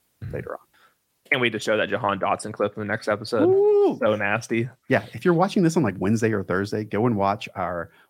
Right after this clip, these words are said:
Speaker 2: wide receiver and quarterback version of this because there's so many notes that I'm, like,
Speaker 1: <laughs>
Speaker 2: pocketing with all these teams that we've already talked
Speaker 1: Yeah.
Speaker 2: about 'cause there's actually a bunch of wide receiver movement.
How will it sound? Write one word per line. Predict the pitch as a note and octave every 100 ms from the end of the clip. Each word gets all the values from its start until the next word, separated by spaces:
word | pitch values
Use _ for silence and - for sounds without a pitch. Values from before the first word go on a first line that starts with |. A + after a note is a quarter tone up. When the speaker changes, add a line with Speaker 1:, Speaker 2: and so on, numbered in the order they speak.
| -
Speaker 2:
wide | F#2+ G2+
receiver | G2+ G#2+ G2 G2
and | F2+ F2+
quarterback | - G2 G2 G2+ -
version | G2 G#2 G#2+
of | G#2+
this | A2+ A#2+
because | A#2+ F#2 G2+ F#2 - - _
there's | G#2+ G2+
so |
many | A#2+ G#2+
notes | G#2 A2+
that | - G2
I'm, | F#2+ A#2+
like, | F2 -
Speaker 1:
<laughs> |
Speaker 2:
pocketing | - - F#2 - A#2 C#3
with | B2 F#2+
all | G#2+ F2
these | G#2+ A2+
teams | - A#2+
that | A2+
we've | A2 A2+
already | A2+ A#2
talked | B2+ B2+ D#3+
Speaker 1:
Yeah. |
Speaker 2:
about | D#3 F3 - - -
'cause | B2+ A#2
there's | A2+ A#2
actually | A#2 - G2+
a |
bunch | F#2 F#2 F#2+
of |
wide | F2 F2+
receiver | F2+ - E2+ F2
movement. | F2+ E2 F2